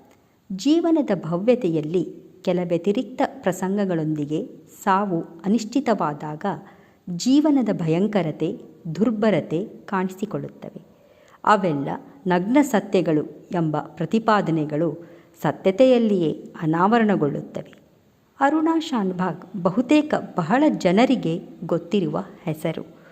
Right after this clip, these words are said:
ಹಾಗೂ ಅವರ ಹಿನ್ನೆಲೆಯ ಕತೆ ಕೂಡ ಬಹುಜನರಿಗೆ ಗೊತ್ತು. ಒಂದು ಸಾವು ಹತ್ತೊಂಬತ್ತು ನೂರ ಎಪ್ಪತ್ತ್ಮೂರರಲ್ಲಿ, ಇನ್ನೊಂದು ಘೋಷಿತ ನಿಶ್ಚಿತ ಸಾವು ಎರಡು ಸಾವಿರದ ಹದಿನೈದು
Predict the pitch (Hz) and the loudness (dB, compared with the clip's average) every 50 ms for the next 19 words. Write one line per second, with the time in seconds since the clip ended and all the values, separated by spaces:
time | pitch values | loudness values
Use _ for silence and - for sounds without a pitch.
0 | - - - - _ _ _ _ _ _ _ _ - - 214 202 196 180 160 165 | -20 -20 -20 -20 _ _ _ _ _ _ _ _ -4 2 2 2 2 2 0 -2
1 | 160 147 - - - - - 185 175 185 185 180 175 - 220 233 262 277 320 320 | -2 -2 -2 -8 -10 -4 -2 0 2 2 2 0 0 2 4 4 6 6 8 8
2 | 302 285 254 226 226 - 175 165 - 202 220 214 214 - 175 156 156 175 170 147 | 6 6 6 4 2 0 -2 0 2 2 2 2 0 -2 -2 0 0 0 -2 -2
3 | 160 - - - - - - _ _ - 180 175 185 208 311 311 330 311 277 240 | -6 -12 -16 -20 -20 -20 -20 _ _ -6 -2 0 2 4 2 4 4 4 4 4
4 | 208 202 165 - 170 156 - 135 - - - 123 - - - - _ _ _ _ | 2 0 -2 -2 -4 -6 -6 -10 -10 -10 -14 -14 -14 -16 -20 -20 _ _ _ _
5 | _ _ - 269 285 302 320 320 330 320 302 311 - - 214 190 196 202 180 151 | _ _ 0 4 4 6 6 4 4 2 0 0 -2 -2 0 2 2 2 0 -2
6 | 151 202 - - - - - - 220 214 214 - 285 285 277 277 277 285 277 262 | -4 -4 -8 -14 -20 -14 -6 -2 -2 -2 -2 0 2 2 2 2 2 2 2 4
7 | 262 262 262 233 220 196 - - - 220 220 - - - 220 214 233 262 320 339 | 4 4 4 2 0 -2 -2 -2 -2 -2 -2 -2 -2 0 2 4 6 6 6 6
8 | 302 247 220 185 165 165 180 190 147 156 - - - - - - - _ - 233 | 6 4 4 2 2 2 0 -2 -4 -6 -10 -16 -20 -20 -20 -20 -16 _ 0 2
9 | 233 233 214 202 180 165 151 151 156 196 - - - - - - - 180 - 226 | 2 4 4 2 2 0 0 -2 -4 -6 -6 -12 -18 -20 -20 -14 -8 0 2 4
10 | 240 269 269 262 - 208 - - 202 214 208 - - - - 180 196 226 220 - | 6 6 4 2 0 -4 -2 0 0 -2 -2 -4 -10 -8 -2 0 0 0 0 -2
11 | - - - - 320 311 320 294 302 - - 165 156 165 185 175 147 156 - - | -8 -4 0 2 2 4 4 2 2 0 -4 -6 -4 -4 -4 -6 -8 -8 -14 -20
12 | - - - - _ _ - 233 233 247 262 294 277 285 - 233 220 196 202 190 | -20 -20 -20 -20 _ _ 0 2 4 4 4 4 2 2 2 0 2 2 2 0
13 | 185 185 180 165 - 151 147 143 - - 175 170 170 165 156 147 | 0 0 0 -4 -4 -6 -8 -8 -4 0 0 0 2 0 -2 -4